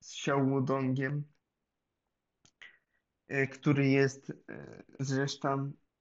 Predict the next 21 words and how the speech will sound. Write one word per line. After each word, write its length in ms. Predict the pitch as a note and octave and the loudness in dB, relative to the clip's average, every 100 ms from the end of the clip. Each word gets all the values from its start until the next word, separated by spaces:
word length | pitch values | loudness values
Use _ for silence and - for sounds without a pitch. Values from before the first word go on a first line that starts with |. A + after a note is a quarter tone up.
| _ | _
jego 680 | - C#3 C3 C#3 C3+ C#3 C3+ | 2 4 4 2 2 2 0
dobrym 460 | C3+ D3+ D3 D3 D3 | 2 2 2 2 2
przyjacielem, 640 | - D3+ D#3 F3 D#3+ C#3 | 2 0 2 2 2 2
to 140 | C3+ C3 | 0 2
wiadomo 340 | C3+ C#3 C#3 | 2 0 -2
nie 180 | C3+ C3 | 0 0
od 220 | C3+ C#3 | 0 -2
dziś, 340 | - C#3 D3 - - - - _ | -2 -2 -2 -10 -20 -20 -20 _
odpowiedział, 840 | D3 - - D3 D3+ D3+ E3 D3+ D3 | -2 -2 0 4 6 6 4 2 2
że, 360 | D#3 D3+ D3+ - _ _ _ _ _ C#3+ | 2 2 0 -4 _ _ _ _ _ -2
e, 120 | D3 | 2
na 140 | D3 | 2
pewno 320 | D3 D#3 D#3 | 4 4 4
nie 200 | D3+ D3+ | 4 2
w 120 | D3+ - | 0 4
pierwszej 460 | D#3+ D#3 - D#3 | 4 4 2 4
rundzie, 440 | D3+ D3+ C#3 C3+ C3 | 4 2 4 2 0
ponieważ 800 | D3 C3+ C#3 C3+ C#3+ C#3+ C3+ C3+ | -2 -2 -2 -2 -4 -4 -4 -2
wolałby 720 | C#3+ C3+ C3+ C#3 C#3 C3+ C#3 _ _ _ _ | 2 4 2 0 -2 -2 -4 _ _ _ _
spotkać 680 | - - C#3+ - C3 C3 | -14 -6 -6 -2 -2 -2
się 440 | - - C3 C3 | -4 -2 -2 -2